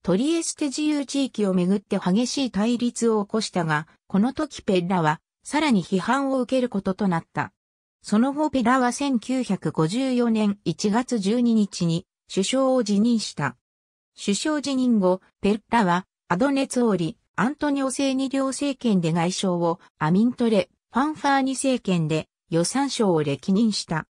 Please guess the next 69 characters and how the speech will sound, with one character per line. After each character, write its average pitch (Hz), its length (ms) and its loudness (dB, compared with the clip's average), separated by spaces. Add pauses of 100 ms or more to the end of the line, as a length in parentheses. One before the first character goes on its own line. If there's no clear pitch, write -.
(680)
し - 120 -14
か 247 120 2
し、 180 280 0 (220)
キ 214 140 -2
リ 269 100 2
ス - 100 -8
ト 294 120 -4
教 254 240 0
民 240 160 4
主 247 160 -4
主 262 100 -4
義 254 160 -2
と 190 120 -4
社 160 180 -2
会 220 260 -2
党 190 240 0
の 151 140 0
連 190 220 2
立 233 320 0
を 214 120 0
嫌 190 260 0
い、 185 200 -2 (200)
ペ 196 120 2
ッ 226 80 -2 (140)
ラ 226 160 2
は 160 220 2 (200)
政 269 300 -2
治 277 100 0
の 254 200 0
表 254 340 -2
舞 269 120 -2
台 226 240 0
を 165 100 2
一 180 280 -2
時 220 80 0
退 208 460 -2
い 208 80 -2
て 175 120 -4
い 156 120 -4
た。 - 240 -10 (480)
千 330 320 -2
九 277 240 -2
百 208 260 -2
七 190 280 2
十 196 220 2
二 165 200 2
年、 160 260 0 (240)
短 254 280 -2
命 294 180 0
に 277 100 0
終 240 120 2
わ 233 140 0
っ - 40 -20
た 233 140 -2
ジ 208 120 0
ュ - 20 2
リ 254 100 -2
オ・ 262 100 0
ア 277 100 0
ン 254 100 -2
ド 254 120 2
レ 262 120 2
オ 240 40 0
ッ - 20 0
テ - 180 -8
ィ - 20 -2
政 262 280 -2
権 170 260 0
で 156 200 -2